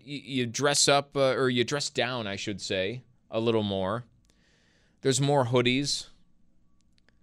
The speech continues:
There's more jeans. There's shorts in the summer. And you realize that, hey, wait a second. <laughs>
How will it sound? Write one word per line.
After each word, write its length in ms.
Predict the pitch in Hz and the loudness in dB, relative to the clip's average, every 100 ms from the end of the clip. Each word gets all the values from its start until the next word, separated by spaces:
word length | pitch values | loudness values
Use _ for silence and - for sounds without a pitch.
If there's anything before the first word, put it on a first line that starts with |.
| _ | _
There's 160 | 127 123 | -4 -2
more 200 | 135 139 | 0 0
jeans. 560 | 123 120 120 123 143 131 | 0 2 2 0 -2 0
There's 140 | 120 | 2
shorts 420 | - 143 139 139 | 4 4 4 2
in 100 | 143 | 0
the 80 | 127 | 0
summer. 480 | 120 123 104 110 131 - - - - _ | 2 2 2 0 -4 -8 -20 -20 -20 _
And 380 | 131 131 131 127 | 0 2 0 -2
you 160 | 131 | -2
realize 580 | 127 156 151 135 131 120 | 0 2 2 2 0 -2
that, 260 | 127 117 - | 0 0 0
hey, 120 | 131 | -2
wait 200 | 139 156 | 0 0
a 40 | 131 | 0
second. 480 | - 90 110 - - _ _ _ _ _ _ _ _ - - - - | 0 0 -4 -10 -20 _ _ _ _ _ _ _ _ -20 -20 -20 -20
<laughs> 60 | - | -20